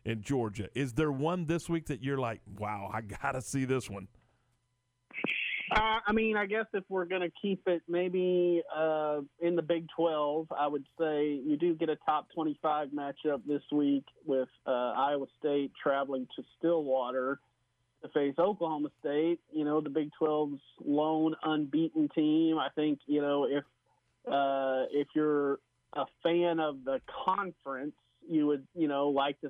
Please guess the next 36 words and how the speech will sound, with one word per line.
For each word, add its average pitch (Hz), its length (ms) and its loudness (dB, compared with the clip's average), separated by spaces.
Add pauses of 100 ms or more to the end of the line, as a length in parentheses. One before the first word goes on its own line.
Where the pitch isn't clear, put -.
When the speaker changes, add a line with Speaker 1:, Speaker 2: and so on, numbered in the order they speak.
Speaker 2:
see 147 180 2
the 139 120 -2 (140)
Cowboys, 139 680 0 (800)
uh, 139 240 0 (100)
do 151 180 2
well 170 440 2
because, 151 540 -4 (1040)
you 156 120 -4
know, 147 260 0
the 170 120 -2
Flying 165 440 -2
Mullets, 170 380 0 (160)
uh, 160 40 -4
are 156 440 0
the 151 160 0
Big 165 280 -2
Twelve's 165 360 0
best 170 260 0
Speaker 1:
<laughs> 226 60 -10
Speaker 2:
chance, 208 360 -4 (180)
uh, 151 40 0 (380)
of 147 140 -4
making 160 340 0
the, 156 340 2
the 156 160 -4
C 175 180 4
F 165 100 2 (100)
P 202 200 -2
at 156 100 -4
this 139 240 -6
point. 131 320 0
I 139 60 0
mean, 139 180 0
I, 143 120 0
I 143 140 -4
think 156 300 0